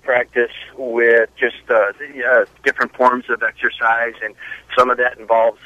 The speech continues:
um, martial arts. And I didn't wrap up, uh, before I was doing some things, and, uh, just tweaked it a little bit the wrong way, uh, because of the angle, and that did it.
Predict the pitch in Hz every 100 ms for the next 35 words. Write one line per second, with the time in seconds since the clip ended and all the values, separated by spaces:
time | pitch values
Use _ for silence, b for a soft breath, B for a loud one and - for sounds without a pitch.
0 | - 117 113 107 98 - 120 123 - 117
1 | 117 113 _ B B - 117 120 117 123
2 | 139 135 135 135 - 135 131 - - -
3 | 120 113 110 120 127 123 120 113 - 123
4 | 120 117 - 127 135 135 123 113 110 113
5 | 113 123 - - 139 139 123 123 127 123
6 | 127 127 117 123 120 117 123 123 127 B
7 | B B - 110 113 107 110 - 127 123
8 | 113 113 117 127 139 139 - b b -
9 | 113 110 110 120 117 123 127 127